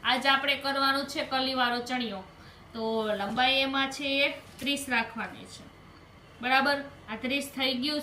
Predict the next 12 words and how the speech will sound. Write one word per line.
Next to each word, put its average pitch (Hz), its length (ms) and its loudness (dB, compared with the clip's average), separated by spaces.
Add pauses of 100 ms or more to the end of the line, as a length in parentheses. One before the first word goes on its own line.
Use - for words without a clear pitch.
છે. 285 120 0 (520)
તો 226 140 -4
હવે 240 240 4
આપણે 285 260 2
કરી 285 340 0
કલ-, 285 240 0 (140)
અ, 240 100 0 (460)
શું 294 140 -8
કહેવાય, 311 280 2 (120)
કટિંગ 302 520 0 (120)
આપણે 254 220 0 (140)
કલીની. 294 480 4